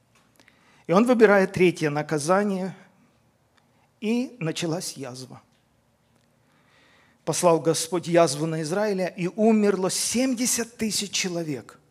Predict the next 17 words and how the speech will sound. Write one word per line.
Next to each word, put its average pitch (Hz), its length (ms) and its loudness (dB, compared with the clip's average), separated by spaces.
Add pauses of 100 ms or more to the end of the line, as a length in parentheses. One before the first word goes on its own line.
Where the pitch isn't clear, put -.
(640)
И 151 60 -8
послал 180 400 4
Бог 180 340 6
ангела 170 480 2
в 151 80 -6
Иерусалим, 180 600 -2
чтобы 170 360 -4
истреблять 180 680 -2
его. 147 280 -2
И 175 100 -8
когда 165 380 2
ангел 180 380 2
начал 165 400 -2
истреблять, 156 720 -6
и 180 120 -8
увидел 175 400 0
Господь, 165 580 -4